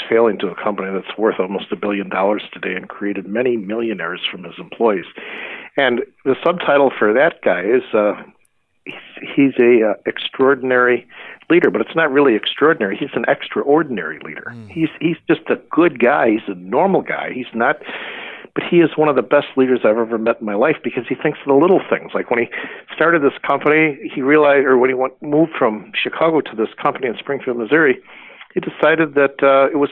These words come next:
Speaker 1: too hot, so he brought in fans. I mean, that's just an extraordinary man. He's an ordinary man, but he's got extra thoughts. And everything that he did to transform that company wa-, was, it was nothing scientific. It was nothing earth-shattering. He just thought about being the common guy on the floor.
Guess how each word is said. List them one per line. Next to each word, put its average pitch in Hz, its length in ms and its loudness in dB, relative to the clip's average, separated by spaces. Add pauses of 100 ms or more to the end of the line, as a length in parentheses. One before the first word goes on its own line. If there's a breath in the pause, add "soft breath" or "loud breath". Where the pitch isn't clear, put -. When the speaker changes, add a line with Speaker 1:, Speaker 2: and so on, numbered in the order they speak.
(100)
Speaker 1:
too 160 120 0
hot, 175 240 0 (100)
so 123 80 -2
he 113 60 0
brought 127 260 2
in 135 120 -2 (120)
fans. 165 400 -4
I 104 40 -10
mean, 127 240 -4 (140)
that's 190 200 0 (120)
just - 220 -10
an 98 160 -12
extraordinary 113 840 0
man. 131 260 0
He's - 160 -14
an 135 80 0
ordinary 156 340 2
man, 135 240 -4
but 101 80 -4
he's 98 180 -10
got 110 120 2
extra - 360 -6
thoughts. 202 300 0 (800 loud breath)
And 147 120 0
everything 196 380 2
that 170 100 4
he 147 80 4
did 160 200 2
to 139 60 0
transform 147 520 0
that 127 160 0
company 123 640 -2
wa-, 135 160 -2
was, 143 200 0 (140)
it 160 100 -6
was 135 120 -6 (100)
nothing 170 460 -2
scientific. 120 640 0
It 107 40 0
was 101 160 -2
nothing 123 280 -2
earth-shattering. 107 560 -2
He 147 80 -4
just 151 180 0 (140)
thought 165 180 2
about 127 300 0
being 127 220 0
the 127 60 -2
common 143 360 -4
guy 135 200 4
on 135 100 2
the 123 80 -4 (100)
floor. 180 320 2